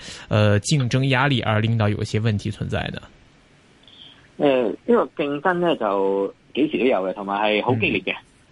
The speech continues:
Speaker 2: 呃，每個行業啊，或者每個晶片，尤其是係，係高度競爭嘅行業嚟嘅，即係由，我成日都講呢，由，由你大學畢業，即係有一個人大學畢業啊，讀工程嘅，或者讀咩嘅，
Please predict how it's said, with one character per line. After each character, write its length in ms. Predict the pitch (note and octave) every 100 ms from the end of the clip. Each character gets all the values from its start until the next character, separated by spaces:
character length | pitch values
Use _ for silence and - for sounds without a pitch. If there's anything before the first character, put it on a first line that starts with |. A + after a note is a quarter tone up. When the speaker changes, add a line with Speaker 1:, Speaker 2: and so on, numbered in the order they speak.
| _
Speaker 2:
呃， 260 | - A2+ A#2
每 140 | A#2 C3+
個 100 | D3+
行 220 | G2 F#2+
業 120 | G#2+ A#2+
啊， 100 | A#2+
或 60 |
者 180 | - C3+
每 180 | C#3+ A2+
個 500 | A2 A2 A2 A2 A2 -
晶 140 | F3
片， 180 | E3 B2
尤 140 | B2+ F2+
其 120 | F2+
是 180 | - G2
係， 280 | G2+ F#2+ - - - -
係 140 | -
高 140 | E3 D#3
度 100 | G2
競 180 | G2+
爭 120 | G#2+ A#2+
嘅 160 | G#2+
行 200 | G2 D#2+
業 80 | F2
嚟 60 | F2
嘅， 200 | E2 F2
即 80 | C#3
係 120 | G#2
由， 520 | E2 D#2+ D#2+ D#2 E2 - _ -
我 100 | B2+
成 100 | B2
日 40 |
都 40 | C#3+
講 200 | A#2 A2+
呢， 100 | D3
由， 180 | A2+ E2+
由 160 | F2
你 140 | G2+ A2 -
大 120 | F#2+
學 60 | G#2
畢 160 | D3
業， 160 | C3 G2+ _
即 60 | D#3
係 60 |
有 80 | A2
一 20 |
個 80 | C#3
人 100 | C#3+
大 120 | B2
學 80 | G2+
畢 120 | A#2
業 240 | B2+ G#2+ G2+
啊， 180 | G#2+ G2+
讀 100 | F#2+
工 200 | C3 C3
程 140 | F#2+
嘅， 160 | F#2 G#2
或 100 | G2+
者 60 |
讀 140 | A#2+ G#2
咩 120 | G#2+
嘅， 180 | G2+